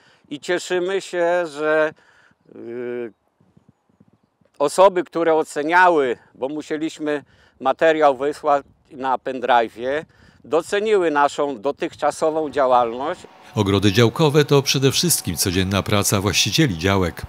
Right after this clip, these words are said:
Speaker 2: Ale oddzielną kwestią są działania zarządów ogrodów, które wykraczają poza samo administrowanie i prowadzą szeroką działalność w lokalnych środowiskach.
Speaker 1: Też było mówione o, o współpracy z samorządem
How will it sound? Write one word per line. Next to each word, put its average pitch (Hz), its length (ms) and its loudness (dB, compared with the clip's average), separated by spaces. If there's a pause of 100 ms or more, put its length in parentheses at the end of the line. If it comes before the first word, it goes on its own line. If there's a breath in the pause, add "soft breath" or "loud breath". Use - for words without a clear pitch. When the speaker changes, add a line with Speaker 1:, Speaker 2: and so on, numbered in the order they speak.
(560 loud breath)
Speaker 2:
Ale 101 160 0
oddzielną 113 520 0
kwestią 151 440 0
są 139 220 2
działania 135 380 2
zarządów 120 540 0
ogrodów, 104 580 2 (260 loud breath)
które 151 340 4
wykraczają 135 600 2
poza 120 360 0
samo 110 420 0
administrowanie 107 880 0 (280 loud breath)
i 185 100 -4
prowadzą 135 440 0
szeroką 123 500 0
działalność 98 580 0
w 98 60 -4
lokalnych 82 480 -2
środowiskach. 85 840 -6 (560)
Speaker 1:
Też 170 160 -2
było 175 380 2
mówione 156 500 -2
o, 135 220 -2 (580 soft breath)
o 143 320 6 (200)
współpracy 160 1080 2
z - 80 -18
samorządem 151 1120 2